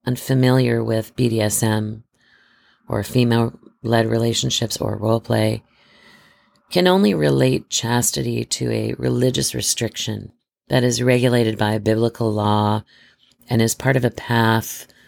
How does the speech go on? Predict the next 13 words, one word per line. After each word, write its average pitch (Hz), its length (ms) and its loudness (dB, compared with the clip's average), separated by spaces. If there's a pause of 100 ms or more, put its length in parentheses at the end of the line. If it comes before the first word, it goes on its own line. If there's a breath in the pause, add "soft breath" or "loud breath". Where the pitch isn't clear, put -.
(560 soft breath)
towards 120 340 -2
priesthood 123 680 0
and 117 260 -6
piety. 107 720 -6 (1120)
Of - 160 -12
course, 113 480 0 (460 soft breath)
a 123 80 2
religious 139 440 2
facet 127 460 0
does 120 200 0
not 120 180 2
exist 120 520 0
in 110 380 -2